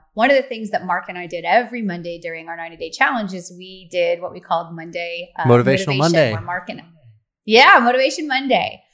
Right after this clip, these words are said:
Speaker 1: Motivation Monday, where we started the week off with, uh, some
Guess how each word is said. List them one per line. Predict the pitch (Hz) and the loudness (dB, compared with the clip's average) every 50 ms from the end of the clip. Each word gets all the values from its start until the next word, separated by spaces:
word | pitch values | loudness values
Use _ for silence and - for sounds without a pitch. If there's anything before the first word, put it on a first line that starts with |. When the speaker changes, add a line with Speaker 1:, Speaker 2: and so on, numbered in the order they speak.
| _ _ _ _ | _ _ _ _
Speaker 1:
Motivation | 220 226 262 277 302 285 294 269 247 | 4 6 8 6 6 4 -2 -6 -6
Monday, | 226 220 220 220 214 | -6 -6 -6 -6 -6
where | 196 190 185 180 180 | -6 -6 -8 -8 -8
we | 185 | -10
started | 190 - - 226 202 226 262 247 220 | -12 -2 4 4 4 6 4 0 -2
the | 220 190 | -6 -8
week | 196 208 202 208 - | -8 -10 -12 -8 -2
off | - 180 175 175 175 185 - - | -2 0 0 0 -2 -4 -6 -6
with, | 175 170 170 170 170 175 - - - _ _ _ _ _ _ _ - | -4 -4 -4 -4 -6 -8 -12 -20 -20 _ _ _ _ _ _ _ -2
uh, | 180 185 170 165 170 - | 0 0 0 0 -2 -4
some | - - - 180 196 | -6 -8 -8 -8 -8